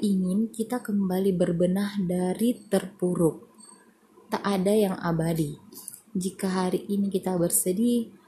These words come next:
maka yakinlah episode kebahagiaan sedang dalam perjalanan menghampiri kita. Memeluk kehin-, memeluk keheningan, mendekap ketiadaan, memapah separuh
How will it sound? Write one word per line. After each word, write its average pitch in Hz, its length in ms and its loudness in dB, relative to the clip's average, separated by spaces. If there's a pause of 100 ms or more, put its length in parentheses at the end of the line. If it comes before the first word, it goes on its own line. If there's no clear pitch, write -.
(140)
maka 175 240 -2
yakinlah 180 880 -2
episode 202 640 2
kebahagiaan 175 1120 -2
sedang 175 480 2
dalam 175 400 0
perjalanan 165 880 -2
menghampiri 170 1040 0
kita. - 480 -6 (1500)
Memeluk 208 480 6
kehin-, 185 480 -2 (160)
memeluk 202 480 4
keheningan, 196 720 2 (320)
mendekap 180 560 0
ketiadaan, 190 960 -2 (240)
memapah 180 640 -2
separuh 214 720 -2